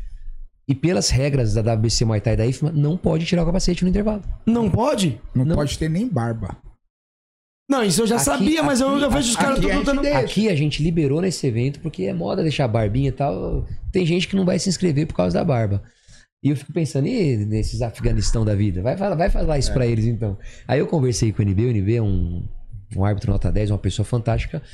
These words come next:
Speaker 1: concordou também em a gente ter essa flexibilidade. Mas a gente tem muita re-, o, o, pela, pelas regras das confederações geral do Brasil, fora do Brasil, é, professor não pode subir no corner de, de bermuda, de boné, de regata. Tudo isso desclassifica a gente.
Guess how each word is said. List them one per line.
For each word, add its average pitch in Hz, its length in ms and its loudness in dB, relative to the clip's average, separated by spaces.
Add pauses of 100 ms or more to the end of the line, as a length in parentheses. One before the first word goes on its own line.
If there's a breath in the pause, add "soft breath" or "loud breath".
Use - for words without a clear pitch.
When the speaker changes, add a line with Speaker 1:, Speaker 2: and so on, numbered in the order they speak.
(160 loud breath)
Speaker 1:
concordou 127 500 0
também 107 380 2
em - 20 0
a 120 40 0
gente 117 220 -2
ter 123 100 0
essa 120 160 -2
flexibilidade. 120 760 -2 (280 loud breath)
Mas 113 100 -2
a - 20 0
gente 127 160 -2
tem 170 100 0
muita 156 320 0
re-, 113 120 0
o, 123 280 0
o, 120 880 -2
pela, 165 240 2
pelas 151 300 0
regras 135 340 0
das 127 240 0
confederações 110 720 0
geral 110 480 0 (100)
do - 80 -6
Brasil, 98 480 2
fora 95 240 -2
do 92 60 0
Brasil, 95 320 0 (340 loud breath)
é, 98 440 0
professor 147 580 0
não 127 120 2
pode 120 240 0
subir 113 200 0
no 113 100 2
corner 107 420 0
de, 95 120 0
de 101 240 0
bermuda, 101 560 2
de 117 120 0
boné, 104 460 0
de 120 160 0
regata. 98 680 -2 (720)
Tudo 196 220 2
isso 170 180 0
desclassifica - 480 0
a - 40 2
gente. - 400 -2